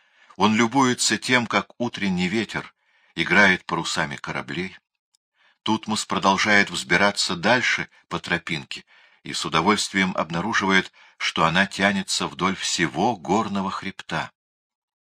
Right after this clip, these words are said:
Он не знал, что отсюда можно осмотреть город, обойдя его по полукругу, и с разных сторон любоваться его красотой. Прежде чем повернуться спиной к реке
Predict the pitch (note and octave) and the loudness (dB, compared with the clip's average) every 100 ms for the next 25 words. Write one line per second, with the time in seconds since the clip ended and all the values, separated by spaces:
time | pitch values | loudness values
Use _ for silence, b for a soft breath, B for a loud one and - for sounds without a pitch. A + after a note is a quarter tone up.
0 | _ D2 F#2 F#2+ A#2 G2 F2 F#2+ A#2 - | _ -4 -2 -2 -2 -2 4 4 4 0
1 | - D#2+ C#2 - - B2+ A#2+ D#2+ F#2+ - | -2 0 0 0 -2 -2 -2 -2 -2 -2
2 | E2+ E2 F2 E2+ F2 E2+ C#2 F2 B2+ G2+ | -2 0 0 -2 0 -2 -2 2 2 2
3 | - - B B B B E2 F2+ F2 D#2+ | -6 -18 B B B B 4 4 4 2
4 | G#2+ G#2+ G2+ G#2+ - G2 G#2 A2 - - | 0 0 -2 -4 -6 -8 -6 -6 -8 -4
5 | C3 D#2+ C#2+ - B B B D2+ C2+ - | -4 -4 -8 -14 B B B -6 -4 -2
6 | E2+ G2+ E2+ - - - D2+ A#2 B2+ - | -2 0 -2 -4 -4 -2 0 0 0 -6
7 | B B D2 D2 C#2 C2 F2+ A2+ - - | B B -6 -4 -2 2 2 0 -4 -4
8 | G#2 G2+ b b D2 C2+ C2 E2 - C2+ | -2 -4 b b -8 -6 -4 -6 -6 -6
9 | - D#2 - C2+ - _ _ _ _ _ | -6 -6 -10 -12 -12 _ _ _ _ _
10 | _ _ _ _ _ _ _ _ _ _ | _ _ _ _ _ _ _ _ _ _
11 | _ _ _ _ _ _ _ _ G2 D3 | _ _ _ _ _ _ _ _ -2 0
12 | D#3+ D3 - D3 A#2+ B2+ B2 C3+ D3+ - | 0 0 2 2 2 0 0 0 -2 -2
13 | A#2 - - A2 C3 A#2+ G2+ G2+ - C#3+ | -2 -2 -2 0 2 0 -2 -4 0 2
14 | G2 | 2